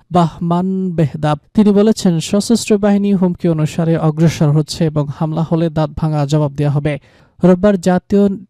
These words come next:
সেনাবাহিনীর বিমান দিবস উপলক্ষে কমান্ডারদের এক সমাবেশে ভাষণকালে মেহরাব বিমান বাহিনী মৌলিক রূপান্তরের পথে এগিয়ে চলেছে বলে জানান। ব্রিগেডিয়ার জেনারেল বলেছেন, "মাতৃভূমি পরিবারকে রক্ষা করা এবং শত্রুর হুমকির বিরুদ্ধে দাঁড়াতে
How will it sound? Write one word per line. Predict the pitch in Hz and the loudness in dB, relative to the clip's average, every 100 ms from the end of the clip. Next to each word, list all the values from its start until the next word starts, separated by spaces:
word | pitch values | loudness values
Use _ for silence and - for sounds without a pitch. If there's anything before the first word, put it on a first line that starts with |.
| _ - | _ -16
সেনাবাহিনীর | - 170 170 165 160 170 175 | -2 0 2 0 0 0 0
বিমান | 160 160 165 175 | 0 0 2 0
দিবস | 170 165 165 156 | 0 0 0 0
উপলক্ষে | 165 - 147 143 139 - 156 | -2 -2 0 0 -2 -4 -6
কমান্ডারদের | - 156 151 143 143 143 151 | -2 -2 -2 -2 -2 -2 -2
এক | - 151 | -2 -6
সমাবেশে | - - 165 143 143 - | -4 -2 0 0 -2 -2
ভাষণকালে | 156 175 165 - 180 - 151 143 139 | -2 -2 -2 -2 -4 -2 -2 -2 -2
মেহরাব | 151 143 151 151 156 - | -4 -4 -2 -2 -2 -2
বিমান | 165 175 190 180 | 0 2 2 0
বাহিনী | 175 175 180 185 | 2 2 2 0
মৌলিক | 170 156 160 165 | 2 2 0 0
রূপান্তরের | 165 165 175 165 160 151 | 0 0 0 0 0 0
পথে | - 147 - 160 | 0 -2 -2 -4
এগিয়ে | 151 151 160 | -4 -2 -2
চলেছে | - 160 156 156 | -2 -2 -2 -2
বলে | 147 143 | -2 -2
জানান। | 147 151 147 - _ - | -2 -2 -4 -8 _ 0
ব্রিগেডিয়ার | 185 196 214 202 220 220 | 2 4 2 4 4 4
জেনারেল | 190 170 170 180 | 2 0 0 0
বলেছেন, | 160 156 160 - 185 | 0 -2 -2 -4 -2
"মাতৃভূমি | 170 160 - 196 175 170 170 | -2 -4 -4 -4 0 2 0
পরিবারকে | 165 160 151 151 143 - 156 | -2 -2 0 -2 -4 -4 -2
রক্ষা | 147 - - | -2 -4 -8
করা | - 160 151 | -4 -2 -2
এবং | 143 147 151 | -2 -2 -4
শত্রুর | - 165 - 156 | -4 -4 -2 0
হুমকির | 147 151 139 156 | 0 -2 -4 -4
বিরুদ্ধে | 147 147 143 156 | -2 -2 -2 -2
দাঁড়াতে | 143 151 160 - 151 | 0 -2 -2 -2 -4